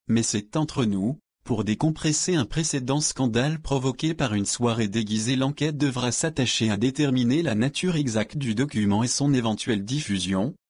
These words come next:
explique-t-on au parquet, qui précise qu'il n'est pas, pour l'instant, déterminé si le document a été adressé en compte-rendu à la hiérarchie. Aucune garde à vue n'a à ce jour eu lieu. Cette affaire arrive après une première,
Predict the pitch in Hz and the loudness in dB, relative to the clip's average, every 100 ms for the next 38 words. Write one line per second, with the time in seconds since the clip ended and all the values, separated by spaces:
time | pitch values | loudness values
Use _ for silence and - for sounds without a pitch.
0 | - 139 - 135 117 - 95 87 _ _ | -4 -4 -2 -4 -4 -2 -2 -4 _ _
1 | _ _ _ - 113 104 95 107 - 101 | _ _ _ 0 2 2 0 -4 -4 -2
2 | 98 139 - _ - 127 110 139 151 - | 0 -2 -8 _ -8 -4 -2 0 0 -2
3 | 170 - 170 165 139 - 95 110 _ - | -4 -4 -2 0 0 0 -2 -4 _ -6
4 | 123 110 107 95 - - 95 110 - - | 0 2 2 0 -2 -2 -2 -2 -8 -12
5 | 92 151 151 139 135 131 151 - 170 143 | -2 0 2 2 2 2 2 0 -2 0
6 | 104 123 - 123 127 120 104 - 139 139 | 0 0 0 0 2 2 0 0 0 0
7 | 123 127 - 165 117 - 127 - 143 127 | 0 0 0 -2 -2 0 -2 0 -2 0
8 | 139 147 123 101 135 143 123 - - 95 | 0 0 0 0 2 0 -2 -2 -2 -4
9 | - _ _ _ _ _ 143 151 160 151 | -6 _ _ _ _ _ -2 0 2 2
10 | 127 151 165 147 127 143 170 147 135 - | 2 0 0 -2 0 2 2 2 0 -2
11 | 98 92 160 143 123 104 90 - _ _ | -2 0 2 2 2 2 0 -6 _ _
12 | _ _ _ - - 117 - 110 - 113 | _ _ _ -4 -2 -2 0 -2 0 -2
13 | 117 127 143 165 113 - 139 113 113 98 | 0 -2 -2 -2 -2 -2 -4 0 0 0
14 | - 123 98 87 95 143 | 0 2 2 0 -2 -4